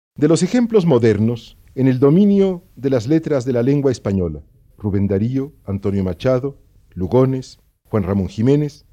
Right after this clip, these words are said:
alternaban en las preferencias de mi generación con González Martínez y Amado Nervo. De todos ellos advierto igualmente una herencia, tal vez mal administrada,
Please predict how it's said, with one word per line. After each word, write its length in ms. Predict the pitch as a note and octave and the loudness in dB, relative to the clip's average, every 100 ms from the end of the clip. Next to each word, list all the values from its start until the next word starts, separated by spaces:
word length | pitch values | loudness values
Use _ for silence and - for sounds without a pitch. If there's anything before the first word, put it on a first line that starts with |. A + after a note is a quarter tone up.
| _ | _
alternaban 760 | - C3 D3+ D3+ G3 F#3+ F#3 F3+ | -2 2 2 4 4 4 2 0
en 100 | D3+ | 0
las 160 | D3 C#3 | 0 0
preferencias 640 | C#3+ C#3+ E3 F3+ E3+ D3+ | -2 2 4 2 0 0
de 80 | C#3+ | 0
mi 80 | B2+ | 0
generación 680 | C3+ B2 A2 D#3 D#3 D#3 - _ _ | 0 0 0 0 -2 -2 -10 _ _
con 160 | C3+ | 0
González 440 | B2+ A#2+ D3 D#3+ C#3+ | 2 2 2 2 2
Martínez 640 | A#2 - D#3 D3+ D3 - - | -2 -2 -2 -2 -2 -8 -2
y 120 | A#2+ | 2
Amado 280 | A#2+ B2 G2+ | 2 4 2
Nervo. 380 | E2+ - _ _ _ _ - | 0 -6 _ _ _ _ -6
De 140 | G#2+ | -4
todos 380 | - F3+ F3 - | 2 4 4 4
ellos 320 | B2+ B2+ D3 | 2 0 -2
advierto 500 | A#2 G2+ B2+ B2+ C3+ | -4 0 0 0 2
igualmente 680 | A2+ A#2+ A2+ A2+ A2 G#2 A#2+ | 2 4 4 2 2 -2 -6
una 220 | C#3 A2+ G2+ | -2 0 2
herencia, 560 | G2 F#2+ F#2+ B2+ C#3 _ _ - | 0 -2 -4 -8 -10 _ _ 0
tal 180 | G#2+ | 0
vez 300 | G#2 A2 - | 2 0 -2
mal 240 | G2 G#2 A2+ | -4 0 2
administrada, 720 | F#2+ G2 F2+ - D3+ G#2+ E2+ | 0 -2 -4 -2 -2 -2 -6